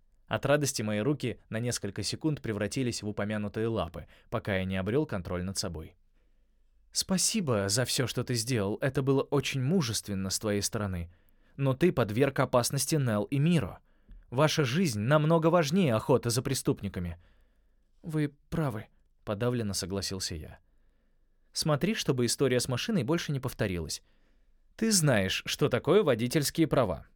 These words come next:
Вы проходили это ещё прошлой осенью на человековедении». «Да, знаю», не стал отрицать я, но «Тео покажет вам с Нелл, как устранить вмятины на водительской двери»,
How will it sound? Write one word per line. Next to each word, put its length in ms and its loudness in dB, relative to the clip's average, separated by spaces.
Вы 160 4
проходили 560 4
это 160 2
ещё 220 0
прошлой 360 2
осенью 480 0
на 140 -2
человековедении». 920 0
«Да, 320 2
знаю», 400 2
не 120 -6
стал 240 -4
отрицать 460 -8
я, 260 -8
но 340 0
«Тео 260 6
покажет 500 2
вам 160 4
с 120 -2
Нелл, 220 2
как 200 2
устранить 480 0
вмятины 540 0
на 120 2
водительской 580 0
двери», 360 -4